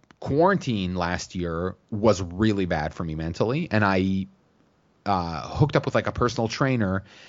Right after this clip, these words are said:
and got myself, like, in really good shape, like, at home and stuff. And then I got hurt and I was sort of sidelined for, and I finally am kinda digging myself out of that hole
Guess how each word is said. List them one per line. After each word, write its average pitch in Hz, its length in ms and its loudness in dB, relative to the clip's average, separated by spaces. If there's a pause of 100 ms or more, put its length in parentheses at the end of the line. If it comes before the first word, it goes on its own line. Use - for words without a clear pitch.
(240)
and 104 100 -2
got 120 160 4
myself, 117 380 -6
like, 98 160 -8
in 98 220 -12
really 107 240 -8
good 98 180 -10
shape, 101 300 -4
like, 85 160 -6
at 85 100 0
home 107 320 -2
and 120 100 -6
stuff. 120 200 -2
And 120 80 -2
then 113 100 2
I 98 40 2
got 85 140 2
hurt 160 300 4
and 107 100 -4
I 90 220 -4 (180)
was 104 120 -4
sort 98 180 -2
of - 60 -6
sidelined 98 560 2
for, 98 100 -10
and 87 220 -6
I 87 100 -2
finally 139 760 2
am 110 100 0
kinda 113 240 0
digging 107 340 0
myself 98 400 2
out 95 140 4
of 90 80 -4
that 82 160 -2
hole 110 400 0